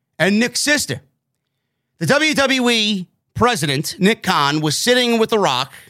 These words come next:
at what looked to be dinner, and Rock recalled becoming close with the Khans in Hawaii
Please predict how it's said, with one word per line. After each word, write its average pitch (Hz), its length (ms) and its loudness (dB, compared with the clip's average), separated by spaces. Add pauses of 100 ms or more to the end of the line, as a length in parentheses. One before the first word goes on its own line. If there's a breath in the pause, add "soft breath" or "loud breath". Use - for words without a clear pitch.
(140)
at 165 580 -4
what 180 220 -2
looked 214 260 -4
to 202 60 2
be 190 160 0
dinner, 147 360 -2 (1000)
and 180 340 2
Rock 262 420 0
recalled 214 640 0
becoming 220 340 0
close 240 360 0
with 202 220 -2
the 175 120 -4
Khans 170 760 -2
in 202 140 2
Hawaii 160 720 0